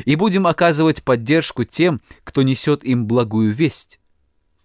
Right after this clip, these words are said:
Благословенны будут те, кто, как Иисус, посещал больных и заботились о них. Как только наш Господь вошёл в эту больницу,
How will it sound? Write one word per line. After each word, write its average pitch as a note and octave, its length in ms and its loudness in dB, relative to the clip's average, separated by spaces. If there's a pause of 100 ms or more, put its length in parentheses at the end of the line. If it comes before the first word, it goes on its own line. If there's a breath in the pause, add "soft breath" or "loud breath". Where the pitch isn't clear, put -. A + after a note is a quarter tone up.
(380)
Благословенны E3+ 800 0
будут B2 320 -2
те, E3 320 0 (260 soft breath)
кто, - 300 -2
как A#2+ 200 -2
Иисус, A2+ 460 -2
посещал A#2 540 0
больных A2+ 500 0 (240 loud breath)
и B2 100 -4
заботились D3 560 0
о F#2 60 -6
них. E2 320 -12 (560 soft breath)
Как - 240 -6
только A#2 480 0 (240 soft breath)
наш A#2+ 240 0
Господь C#3 480 0
вошёл A#2 380 0
в A2 80 0
эту G#2 160 0
больницу, G2 720 -2